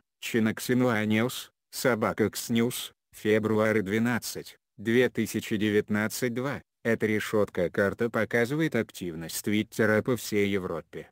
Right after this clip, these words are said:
Каждый цвет — это язык. Симон Костенмахер, картограф тыс решетка Мапшоус ты Твиттер H T V Тач Рос Европе. Э Ач Челауры Салангуаге, Саурче,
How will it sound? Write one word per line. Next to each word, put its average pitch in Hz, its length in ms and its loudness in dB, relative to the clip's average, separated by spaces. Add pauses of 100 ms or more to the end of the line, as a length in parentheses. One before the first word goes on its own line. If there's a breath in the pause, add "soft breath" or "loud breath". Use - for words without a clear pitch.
Каждый 90 520 0
цвет — - 480 -8 (240)
это 120 240 2
язык. 87 500 -6 (300)
Симон 127 520 4
Костенмахер, 107 960 0 (220)
картограф 110 720 0
тыс 117 260 0
решетка 110 560 0
Мапшоус 120 720 0
ты 113 120 2
Твиттер 101 400 0
H - 260 -2
T 123 160 0
V 110 160 2
Тач 117 320 0
Рос 120 360 2
Европе. 110 680 4
Э 113 220 6
Ач 107 320 0
Челауры 120 480 2
Салангуаге, 98 1000 0 (140)
Саурче, 117 640 0